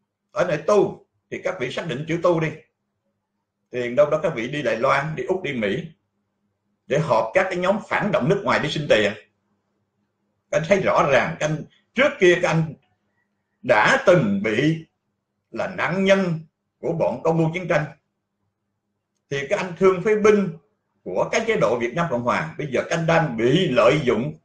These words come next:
trục lợi vào cái mưu đồ chính trị để chúng xin tiền nước ngoài. Trong khi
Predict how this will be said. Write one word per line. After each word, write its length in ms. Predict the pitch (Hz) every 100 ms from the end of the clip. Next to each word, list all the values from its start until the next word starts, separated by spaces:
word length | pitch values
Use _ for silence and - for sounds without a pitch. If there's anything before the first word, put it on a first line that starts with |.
| _ _ _ _ _ -
trục 240 | 190 190
lợi 440 | 127 113 139 - - _ -
vào 140 | 101
cái 100 | 170
mưu 180 | 175 175
đồ 180 | 127 101
chính 180 | 175 196
trị 200 | 107 113 92
để 140 | 120 -
chúng 200 | 220 233 -
xin 340 | - 185 165
tiền 240 | 135 131 117
nước 140 | 196
ngoài. 220 | 127 90 - _ _ _ _ _ _ _ _ _ _ _ _ _ _ _ _ _ _ _ _ _ _ _ _ _ _ _ _ _ _ _ _ _ _ _ -
Trong 200 | 147 160
khi 300 | 170 165